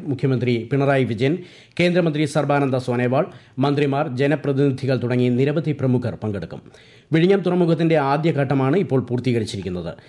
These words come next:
കഴിഞ്ഞ ജൂലൈയിൽ ട്രയൽ റൺ ആരംഭിച്ച് പത്ത് മാസങ്ങൾക്കിടെ ഇരുന്നൂറ്റി എൺപത്തിയഞ്ച് കപ്പലുകളാണ് വിഴിഞ്ഞത്തെത്തിയത്. രാജ്യത്ത് തന്നെ ഒന്നാമത്തെ തുറമുഖമായി മാറാനുള്ള കുതിപ്പിലാണ് വിഴിഞ്ഞം. അല്പസമയത്തിനകം പ്രധാനമന്ത്രി തിരുവനന്തപുരത്തെത്തും.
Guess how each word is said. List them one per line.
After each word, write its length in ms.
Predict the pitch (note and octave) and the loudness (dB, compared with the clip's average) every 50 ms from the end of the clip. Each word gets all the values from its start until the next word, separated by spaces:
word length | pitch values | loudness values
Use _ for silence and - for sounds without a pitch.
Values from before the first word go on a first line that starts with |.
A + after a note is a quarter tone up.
| - - _ - D#3+ | -20 -20 _ -2 0
കഴിഞ്ഞ 220 | D#3 D#3 E3 E3+ | 2 2 2 2
ജൂലൈയിൽ 460 | D#3 D3 D#3 D#3+ D#3+ E3 E3+ F3 F3 - - | 2 2 2 2 4 2 2 0 -2 -6 -8
ട്രയൽ 320 | - D3 D3+ D3+ E3 E3 | -4 0 0 0 2 2
റൺ 200 | E3+ E3 D#3+ D3+ | 2 0 2 2
ആരംഭിച്ച് 500 | C#3 C#3 C#3 D3 C#3 C#3 C3+ - C#3+ C3+ C3+ - | 2 0 0 0 0 -2 0 0 0 0 0 0
പത്ത് 220 | C#3 C3 - F3+ | -2 -2 0 0
മാസങ്ങൾക്കിടെ 720 | D#3+ C#3+ C3 B2+ - C#3+ C#3 C#3+ C3+ A2 C3+ A#2 A2+ - - - - - - - | 2 2 2 0 0 2 2 2 2 0 0 -2 -2 -2 -6 -10 -20 -14 -4 0
ഇരുന്നൂറ്റി 420 | D3+ D#3 F3 F#3 F#3+ G3 F#3 F3 D#3+ | 2 2 4 4 4 2 2 2 2
എൺപത്തിയഞ്ച് 720 | C#3+ C#3+ D#3 D3+ F3+ F3+ F3+ E3 C#3+ C3+ C#3+ D3+ C#3 F3 | 2 2 2 2 0 -2 0 0 0 2 2 0 0 -2
കപ്പലുകളാണ് 580 | - C#3+ B2 - C3 C3 A#2+ B2+ A#2+ A2+ A#2 C3+ | -4 -2 -2 0 0 0 0 0 0 0 0 0
വിഴിഞ്ഞത്തെത്തിയത്. 720 | C#3+ B2+ A#2+ A#2+ A#2+ G#2+ - - F2+ - F#2 E2+ D#2+ C#2 - - - - - - - _ _ - | 2 2 2 2 0 0 -2 -6 -8 -8 -8 -8 -10 -10 -14 -18 -20 -20 -20 -20 -20 _ _ -2
രാജ്യത്ത് 520 | - D3 D#3+ E3+ F3 A3 F3+ G#3+ G#3 G3 | 0 2 2 4 2 2 2 2 2 2
തന്നെ 140 | F#3+ F#3 F3+ | 4 4 4
ഒന്നാമത്തെ 480 | E3+ D#3 D3+ D3+ E3 E3+ E3+ - - E3 | 4 4 4 4 4 4 2 0 0 0
തുറമുഖമായി 580 | C3+ D3 C#3 C#3+ C#3+ C#3+ C#3 C3+ D3 C#3+ C#3 | 0 2 2 2 2 2 2 2 2 2 2
മാറാനുള്ള 440 | C3 B2+ B2+ B2 B2 B2 A#2+ A#2+ A#2+ | 2 2 2 0 0 0 0 0 0
കുതിപ്പിലാണ് 560 | A#2 - C#3 C3+ C#3+ C#3 D3+ A#2 G#2 F#2 F#2 F2+ | -2 -2 -2 -2 -2 -2 -2 -2 -2 -4 -4 -6
വിഴിഞ്ഞം. 320 | E2+ G2 G2 F#2+ E2+ - - - - - - - _ - | -6 -8 -8 -8 -10 -12 -14 -20 -20 -20 -20 -18 _ -2
അല്പസമയത്തിനകം 840 | C#3 C#3+ C#3+ D#3+ C#3+ - D3 C#3+ D3+ D3 C#3 D3 C#3 B2+ C#3 D3 D#3+ | -2 -2 0 0 -2 0 0 2 2 2 2 0 0 0 0 -2 -2
പ്രധാനമന്ത്രി 640 | - C#3 C3+ - D3 C#3 C3 C3 B2+ A#2 B2 B2+ | -2 -4 -2 -2 0 0 0 0 0 2 0 0
തിരുവനന്തപുരത്തെത്തും. 840 | B2 B2 C#3 C3+ C#3+ D3 C#3+ C3 C3 A2+ G2+ G2 - F#2 E2 - E2 | 0 0 0 0 2 2 2 0 0 -2 -2 -4 -6 -10 -10 -12 -14